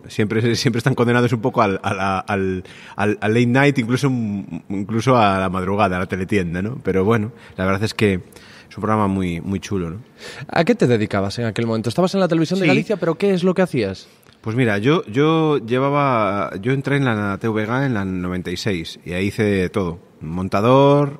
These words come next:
Speaker 1: sobre todo, realizador de promociones.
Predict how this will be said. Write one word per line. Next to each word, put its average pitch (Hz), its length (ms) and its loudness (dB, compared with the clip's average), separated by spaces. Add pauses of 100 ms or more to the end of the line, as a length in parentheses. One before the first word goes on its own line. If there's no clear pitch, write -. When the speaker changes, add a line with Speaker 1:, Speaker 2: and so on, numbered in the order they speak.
(120)
Speaker 1:
sobre 98 240 -4
todo, 143 360 0 (400)
realizador 101 460 0
de 101 60 0
promociones. 113 1000 0